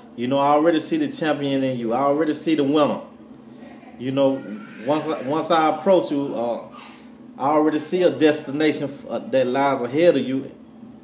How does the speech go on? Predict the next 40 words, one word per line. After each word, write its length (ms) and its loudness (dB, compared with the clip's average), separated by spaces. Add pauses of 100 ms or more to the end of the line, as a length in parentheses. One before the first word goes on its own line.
(480)
That 200 0
basically 380 2
greatness. 600 0 (140)
You 180 -6
know, 200 2
you, 300 -2 (800)
let's 180 0
stop 240 0
limiting 340 2
ourselves, 680 0
people. 280 -4
Let's 200 -4
stop 260 -4
limiting 320 0
our, 260 -4
limiting 560 0
ourselves. 760 0
Basically, 520 -2 (460)
if 120 -6
you 120 -2
go 240 8
out 160 2
and 80 0
become 340 -2
a 40 -2
nine 360 -2
dollar 260 2
an 40 -2
hour 340 0
person, 460 2 (540)
don't 240 0
get 160 2
mad 260 4
at 140 -2
your 120 2
boss 320 4
man 280 2
or 60 4
your 180 2
manager 460 0